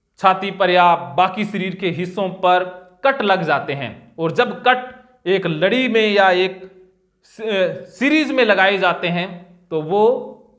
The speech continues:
मणिमाला कहलाते हैं। ये छाती पर भी हो सकते हैं, थाइज पर भी हो सकते हैं या कई बार अन्य जो स्थान हैं वहां पर ये मणिमालाएं,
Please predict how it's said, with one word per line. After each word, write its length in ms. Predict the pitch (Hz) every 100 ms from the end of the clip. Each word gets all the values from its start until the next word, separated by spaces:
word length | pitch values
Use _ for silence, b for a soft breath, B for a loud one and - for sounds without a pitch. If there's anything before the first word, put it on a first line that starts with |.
| 180
मणिमाला 540 | 202 220 214 185 180
कहलाते 480 | 175 151 147 143 156
हैं। 400 | 151 117 - -
ये 120 | 185
छाती 300 | 180 160 147
पर 160 | 233 247
भी 100 | 226
हो 140 | 196
सकते 320 | 190 190 - 185
हैं, 240 | 175 170
थाइज 360 | 165 180 202 196
पर 140 | 220
भी 100 | 190
हो 140 | 175 165
सकते 300 | 160 - 170
हैं 540 | 175 175 - - -
या 260 | 185 208 190
कई 240 | 190 190 196
बार 280 | 180 175 170 - - _ -
अन्य 260 | 196 214 220
जो 160 | 208
स्थान 360 | 190 - 185 185
हैं 440 | 170 175 185 - - -
वहां 280 | 202 247 262
पर 200 | 220 185
ये 800 | 170 190 196 196 196 170 127 135
मणिमालाएं, 1000 | 247 285 254 208 185 180 180 185 185